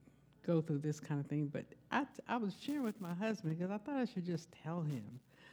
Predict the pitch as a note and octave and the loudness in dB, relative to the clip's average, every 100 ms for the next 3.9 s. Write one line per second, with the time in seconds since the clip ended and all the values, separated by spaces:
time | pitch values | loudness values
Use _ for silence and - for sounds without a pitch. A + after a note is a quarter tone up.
0 | - - - B3+ C4 A#3+ A3 G3 - - | -20 -16 0 2 4 6 4 2 -2 -14
1 | - - - - _ - F3 E3 D#3 D#3 | -20 -20 -20 -20 _ -4 0 2 0 0
2 | - A#3+ G3+ A3 G3+ F#3 F#3+ F3 E3 D#3 | 2 2 2 0 2 2 4 2 2 2
3 | D3 D3 D3+ D3 C#3 D3+ - D#3 - | 2 2 0 0 -2 -4 -6 -6 -6